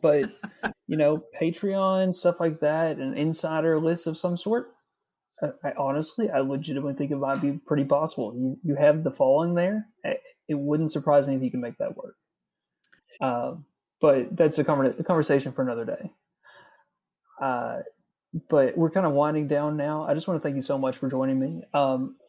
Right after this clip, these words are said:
Speaker 1: if people wanna find your work, where can they find it?
Speaker 2: Um, well, online at gardens to gables dot com, and that's all one word. That's my website. And then, of course, Gardens to Gables is on Instagram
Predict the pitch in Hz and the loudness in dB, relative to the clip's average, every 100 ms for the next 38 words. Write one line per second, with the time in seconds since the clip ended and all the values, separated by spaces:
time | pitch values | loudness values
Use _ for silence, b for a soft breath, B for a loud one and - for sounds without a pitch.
0 | _ 170 156 - 170 170 160 165 160 156 | _ 0 0 2 2 4 4 2 2 4
1 | 160 175 - 165 180 196 156 160 143 - | 2 0 -2 -2 0 -2 -2 -6 -8 -10
2 | - B B B B - 277 254 240 220 | -12 B B B B 2 4 6 4 2
3 | 208 - 202 226 269 349 - - 214 247 | -6 -10 -4 -2 0 -2 -6 -4 0 0
4 | 254 226 233 269 214 202 185 185 220 254 | 0 -2 -2 -2 -6 -8 -8 -6 -6 -6
5 | 262 254 - - 233 226 202 214 240 311 | -8 -8 -10 -12 -12 -6 -6 -6 -8 -8
6 | - 196 - - 196 196 233 180 185 - | -10 -12 -12 -8 -6 -4 -4 -6 -6 -12
7 | 180 180 202 220 233 202 175 175 208 - | -12 -6 -6 -6 -6 -4 -4 -4 -6 -10
8 | _ _ _ _ - 202 202 - - - | _ _ _ _ -6 0 2 2 -4 -2
9 | 214 196 190 202 214 208 196 - 190 233 | 0 2 2 0 -2 -2 -2 -2 -2 -2
10 | - - 208 196 196 190 208 208 196 196 | -4 -6 -2 0 0 0 -2 -2 0 2
11 | 226 - 214 208 208 220 208 - 196 - | 0 -4 0 0 0 -4 -4 -2 -2 -2
12 | - 196 190 - 220 - 226 226 214 208 | -2 0 -2 -4 -4 -4 -6 -4 0 2
13 | 208 | 2